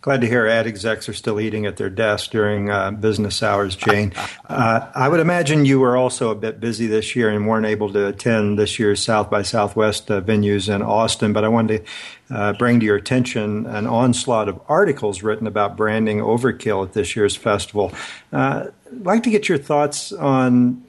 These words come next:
how advertisers can overcome this tendency to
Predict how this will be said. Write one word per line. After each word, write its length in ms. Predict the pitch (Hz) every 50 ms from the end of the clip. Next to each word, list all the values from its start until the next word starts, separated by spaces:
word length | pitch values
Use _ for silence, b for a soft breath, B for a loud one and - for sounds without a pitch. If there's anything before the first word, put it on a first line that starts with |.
| _ -
how 360 | - - - 160 165 151 143
advertisers 800 | - 135 131 139 131 120 113 - - 117 110 110 101 101 104 -
can 300 | - - 113 104 110 113 -
overcome 540 | 135 127 117 117 107 - - 123 120 110 107
this 220 | 101 104 98 -
tendency 580 | - - 139 120 113 104 101 - - 107 104 95
to 300 | 95 - 104 98 95